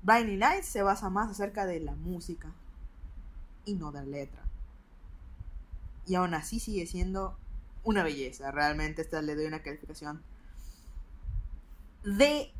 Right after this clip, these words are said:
ocho. Ocho punto cinco cuando mucho. No le llego al nueve porque siempre hay, hay ciertas cosas que no, no me gustan. Pero es una belleza de canción realmente.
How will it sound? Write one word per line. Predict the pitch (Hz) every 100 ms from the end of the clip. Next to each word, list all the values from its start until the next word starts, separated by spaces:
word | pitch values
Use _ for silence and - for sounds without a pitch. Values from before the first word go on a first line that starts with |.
| -
ocho. | 294 269 - 147 - - - - -
Ocho | 254 320 339
punto | 320 302 302
cinco | 285 262 233
cuando | 214 175
mucho. | 143 147 - 190
No | 311 339
le | 320
llego | 294 277
al | 269 240
nueve | 233 240 233
porque | - - 214
siempre | 254 262 262 240
hay, | 247 247 -
hay | 302 - -
ciertas | - - 247 240 269 254
cosas | 208 202 233 -
que | 180
no, | 165 165 170 175 190 - - - - - - - - - - -
no | 160 156
me | 151
gustan. | 147 233 247 - 196 277 - - - - - - - - - -
Pero | 277 254 240 254 - - - - - - - - - - - - - - - - - -
es | 190
una | 220 185
belleza | 165 381 -
de | 233
canción | 143 262 320
realmente. | 208 180 277 381